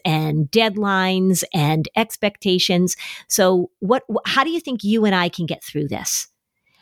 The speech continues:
How do you think we can get through this?" So, so, and, and say to your, say to your teenager, "How can I be helpful to you?" And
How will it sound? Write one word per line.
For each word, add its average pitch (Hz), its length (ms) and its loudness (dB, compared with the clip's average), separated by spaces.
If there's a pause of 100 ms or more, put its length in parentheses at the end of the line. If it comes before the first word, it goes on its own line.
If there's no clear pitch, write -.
(140)
How 220 160 0
do 269 60 -4
you 262 100 -4
think 214 200 -4
we 208 80 -4
can 190 160 -6
get - 180 -6
through 151 200 -6
this?" - 180 -8
So, 180 320 0
so, 185 320 2
and, 196 200 2
and 208 160 2
say 269 260 0
to - 120 -4
your, 262 320 2
say 285 280 2
to - 160 -4
your 226 120 0
teenager, 160 540 0 (320)
"How 269 260 2
can 285 280 -6
I 196 220 0
be 196 140 -2
helpful - 480 -6
to - 140 -10
you?" - 300 -10 (840)
And 202 200 4